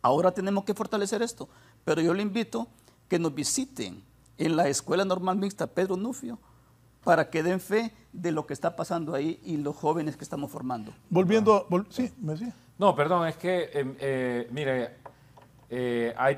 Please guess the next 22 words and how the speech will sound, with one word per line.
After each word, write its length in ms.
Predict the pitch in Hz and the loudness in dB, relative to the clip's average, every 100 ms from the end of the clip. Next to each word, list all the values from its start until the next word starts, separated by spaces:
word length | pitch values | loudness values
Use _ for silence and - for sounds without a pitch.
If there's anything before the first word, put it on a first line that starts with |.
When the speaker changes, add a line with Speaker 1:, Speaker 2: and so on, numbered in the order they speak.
| - | 4
Speaker 3:
paradigmas 720 | 170 156 139 190 185 131 110 | 4 6 4 2 -4 -6 -8
que 100 | - | -10
se 140 | 101 | -8
le 100 | 117 | -2
llaman 320 | 117 127 156 151 | 0 0 -2 -6
que 300 | 120 107 98 | -8 -6 -4
en 100 | 113 | -4
educación 560 | 120 113 110 - 135 | -4 -4 -6 -4 -2
a 80 | 139 | 0
veces 300 | 139 139 135 | 0 -2 -6
se 140 | 156 | -10
toman 400 | 156 180 151 139 143 - _ _ _ _ _ _ - | -2 0 0 -2 -10 -18 _ _ _ _ _ _ -10
y, 720 | 143 139 135 131 131 127 127 | -6 -2 -2 -2 -2 -4 -6
y 560 | 139 131 127 123 120 120 | -8 -4 -2 -2 -2 -2
se 160 | - | -4
toman 380 | 135 151 170 175 | -2 0 0 0
porque 260 | 175 - 160 | -4 -4 -4
hay 100 | 170 | -4
tendencias 720 | - 175 165 196 190 175 156 | -4 -6 -2 -2 -4 -6 -8
en 120 | 143 | -8
el 100 | 139 | -8
mundo 480 | 156 202 143 165 | -4 -4 -4 -8